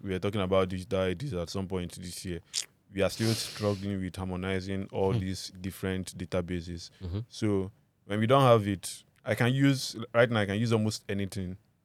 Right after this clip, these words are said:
Speaker 1: for, for verification. If it's not my national I D, it's my, uh,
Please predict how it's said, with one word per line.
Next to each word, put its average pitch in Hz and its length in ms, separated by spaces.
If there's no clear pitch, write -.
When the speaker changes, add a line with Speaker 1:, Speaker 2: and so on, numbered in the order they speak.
Speaker 1:
for, 90 500
for 92 100
verification. 87 720
If 87 100
it's - 200
not 104 140
my 87 400
national 92 260
I 95 300
D, 90 340
it's - 180
my, 90 340
uh, 87 400